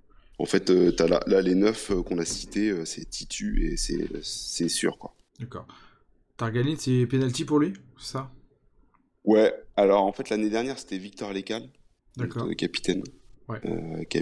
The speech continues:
Speaker 1: qui tirait penalty. Je t'avoue, j'étais très, très content d'avoir un penalty contre Lille,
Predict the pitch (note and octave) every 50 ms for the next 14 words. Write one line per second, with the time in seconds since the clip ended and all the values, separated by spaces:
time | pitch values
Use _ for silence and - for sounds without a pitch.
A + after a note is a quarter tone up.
0 | D#2+ D#2+ - - - - - - - E2 E2 - E2+ E2 E2 E2 - - F#2+ G#2+
1 | - - - - - - - - - _ _ _ _ - - - - - G#2+ G#2
2 | A2 A#2+ A2+ - - - - - - - - - C3 B2+ A#2+ A#2 A2+ - - -
3 | - G#2+ G#2+ - - G#2+ G#2 - - G2+ G#2 G2 G2 F#2+ F#2+ F#2 F#2 F#2 - -
4 | G2+ G2 G2 F#2+ - - G2+ G2+ G2+ - - - F#2+ F#2+ G2+ G2+ - -